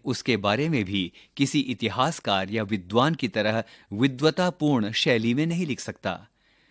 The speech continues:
मैं पहले की ही तरह अपने आज के विचारों और क्रियाकलापों के साथ संबंध स्थापित करके ही उसके बारे में कुछ लिख सकता हूं।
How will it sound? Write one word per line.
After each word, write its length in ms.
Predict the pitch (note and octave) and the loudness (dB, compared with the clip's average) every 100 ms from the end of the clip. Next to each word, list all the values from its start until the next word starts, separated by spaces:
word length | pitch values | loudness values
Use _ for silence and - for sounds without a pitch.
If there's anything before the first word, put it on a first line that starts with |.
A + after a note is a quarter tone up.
| _ _ _ _ _ - | _ _ _ _ _ -2
मैं 280 | F3 A#3+ A#3+ | 2 2 2
पहले 500 | - C3+ D#3+ F#3 G3 | 2 2 4 4 2
की 200 | G3 B2+ | 2 2
ही 160 | D3+ | 2
तरह 520 | F#3+ A2+ G#2 F#2 G2 - - | 0 0 0 -2 -6 -8 -8
अपने 400 | B2 B2+ B2 - A#2 | -4 -2 -2 -4 -2
आज 300 | A#2+ C3+ - | 0 -2 -2
के 160 | A2+ | -4
विचारों 540 | F#2 F#2 G#2+ A2 B2 B2 | -2 -2 -2 0 -2 -2
और 240 | G#2 G#2+ | -2 -4
क्रियाकलापों 840 | - G#2 G2+ G2 G2 G2+ G#2 C#3+ | -4 -4 -4 -4 -4 -4 -4 -4
के 160 | B2 G#2+ | -4 -4
साथ 540 | - G2+ G2+ - G2+ - - | 0 0 0 -2 -8 -8 -16
संबंध 600 | - - A#2+ B2+ E3+ D3 | -4 2 2 4 2 0
स्थापित 500 | B2+ - A2+ G2+ A2+ | -6 -4 -4 -2 -4
करके 320 | - G#2+ G#2+ F3+ | -2 -4 0 0
ही 300 | A2 F2 - - - | 2 -2 -6 -16 -6
उसके 280 | C#3 - A2+ | -6 -4 0
बारे 280 | G#2 G#2 | 0 2
में 180 | A2+ A2 | 0 -2
कुछ 240 | - E3+ G3+ | -2 -4 -4
लिख 180 | G3 | -4
सकता 320 | F3+ B2 - G2 | -4 -8 -6 -6
हूं। 220 | F2+ | -6